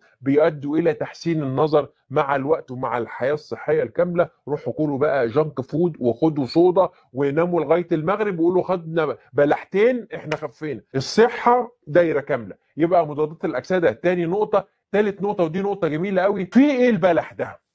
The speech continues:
البلح عبارة عن، في حديد وفي نحاس وفي زنك، مش، مش مشكلتي، ولكن في بوتاسيوم ومغنيسيوم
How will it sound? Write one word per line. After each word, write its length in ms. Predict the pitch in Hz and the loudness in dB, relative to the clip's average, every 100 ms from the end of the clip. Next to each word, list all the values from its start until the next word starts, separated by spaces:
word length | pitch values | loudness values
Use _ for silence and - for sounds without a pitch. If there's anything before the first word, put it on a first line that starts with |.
| _ | _
البلح 400 | 147 143 262 269 170 | -8 0 2 2 0
عبارة 300 | 160 240 190 | 0 2 2
عن، 420 | 175 247 208 123 | 0 -4 -6 -10
في 140 | 240 247 | -6 -4
حديد 540 | 156 139 202 147 - _ _ _ _ | -4 -2 -2 -4 -8 _ _ _ _
وفي 600 | 117 - 226 233 156 - _ _ _ - | -6 2 4 6 2 -4 _ _ _ -6
نحاس 680 | 123 180 233 220 - _ _ _ _ | -2 0 0 -2 -10 _ _ _ _
وفي 360 | 123 113 214 208 | -6 0 2 4
زنك، 500 | 175 240 233 - - _ _ | 4 4 2 -6 -20 _ _
مش، 180 | - - | -20 -12
مش 220 | 131 120 | -10 -8
مشكلتي، 500 | 123 - 165 - - _ _ _ _ | -4 2 2 0 -12 _ _ _ _
ولكن 400 | 117 151 226 214 | 2 4 4 2
في 520 | 151 - 240 240 165 - _ _ - | 0 2 4 4 0 -8 _ _ -4
بوتاسيوم 680 | 127 220 240 - 214 175 113 _ _ _ _ _ _ _ - | 0 2 2 4 2 2 -6 _ _ _ _ _ _ _ -4
ومغنيسيوم 960 | 123 143 139 143 220 - 202 185 131 | 2 4 4 2 0 2 0 0 -2